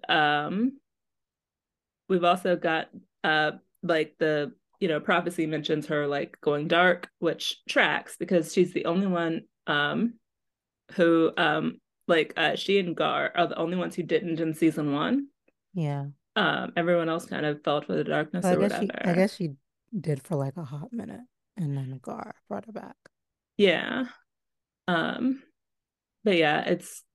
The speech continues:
Speaker 1: you know, it's not hard to imagine that that, uh, definitely might happen, uh, especially since we've got that spell floating around. Um, Azeroth, Metrios, Synthos.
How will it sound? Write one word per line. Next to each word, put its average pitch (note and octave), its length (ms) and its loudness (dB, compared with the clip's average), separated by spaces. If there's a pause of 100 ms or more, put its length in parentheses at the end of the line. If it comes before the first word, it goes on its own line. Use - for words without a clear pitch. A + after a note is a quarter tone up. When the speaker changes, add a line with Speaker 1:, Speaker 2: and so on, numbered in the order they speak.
Speaker 1:
you G3+ 160 4
know, - 80 -8 (360)
it's - 120 -20
not G#3+ 160 2
hard E3+ 160 2
to - 80 -2
imagine - 440 -4
that - 140 -6
that, - 280 -2 (100)
uh, C#2 260 -2 (100)
definitely - 440 -4
might E3+ 240 -2
happen, F3+ 560 2
uh, D#3+ 60 0
especially E3+ 420 0
since E3+ 240 -6
we've E3+ 160 2
got D#3+ 200 2
that D#3+ 180 2
spell A3+ 280 2
floating D3+ 320 0
around. - 540 -2 (720)
Um, D#3+ 520 2 (400)
Azeroth, F3+ 540 0 (260)
Metrios, - 540 -8 (300)
Synthos. - 580 -14